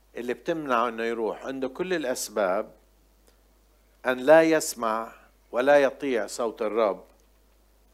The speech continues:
الذي يقول له: "قم واذهب إلى الزقاق الذي في المستق-، الزقاق المستقيم".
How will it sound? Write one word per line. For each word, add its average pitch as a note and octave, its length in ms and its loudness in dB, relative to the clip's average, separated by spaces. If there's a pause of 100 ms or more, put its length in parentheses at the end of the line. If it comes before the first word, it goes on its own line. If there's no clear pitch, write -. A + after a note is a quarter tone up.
(120)
الذي A2 280 -2
يقول A2+ 360 -4
له: G#2+ 200 -4
"قم A2 300 -10
واذهب G2+ 420 -6
إلى G2 140 -10
الزقاق F#2+ 500 -8
الذي F#2+ 400 -12
في - 100 -18
المستق-، F#2+ 500 -16
الزقاق F#2+ 520 -16
المستقيم". F2+ 680 -16